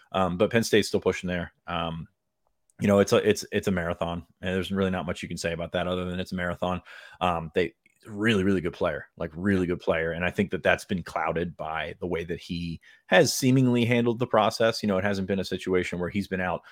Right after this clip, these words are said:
you know, saying words and things like that, but it's just the way that it's, it's drug on, especially from a Penn State perspective, when you're out in front, and it seems like you're out in front for multiple reasons, but you've seen, like, you've been out in front for a long, long time. It's just like,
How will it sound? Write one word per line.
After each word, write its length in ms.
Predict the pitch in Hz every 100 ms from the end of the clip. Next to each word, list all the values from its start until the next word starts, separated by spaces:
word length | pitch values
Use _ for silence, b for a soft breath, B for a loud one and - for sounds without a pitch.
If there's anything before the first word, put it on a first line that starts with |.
| B B -
you 60 |
know, 340 | 95 85 76 - _ _ _ _ _ _ _ -
saying 400 | - 95 87 90
words 320 | 98 95 82
and 100 | 85
things 220 | 101 82
like 160 | 73 -
that, 320 | 98 82 -
but 120 | 92
it's 120 | 90
just 180 | - 92
the 60 | 90
way 140 | 92
that 120 | 87
it's, 180 | 85 -
it's 200 | - 80
drug 240 | - 90 85
on, 160 | 85
especially 320 | 87 92 -
from 160 | - 87
a 60 | 85
Penn 180 | 98
State 220 | 90 92 82
perspective, 420 | - 92 85 82 B B
when 200 | 107 104
you're 200 | 101 95 -
out 160 | 95
in 100 | 95
front, 340 | 82 - 92 95 - _ -
and 80 | 87
it 80 |
seems 240 | - 104 87
like 140 | 85
you're 120 | 92
out 140 | 90 90
in 60 |
front 320 | 90 101 92 -
for 320 | 95 87 82 B B B _ _ _ -
multiple 400 | 185 180 139 113
reasons, 400 | 95 101 113 107
but 180 | 90 92
you've 140 | 92
seen, 240 | - 101 95
like, 180 | 90
you've 60 | 95
been 100 | 90
out 160 | 87 76
in 60 |
front 200 | - 98
for 120 | -
a 60 | 87
long, 200 | 85 87
long 180 | 82 -
time. 300 | - 127 90
It's 100 | 82
just 180 | 87 -
like, 140 | 80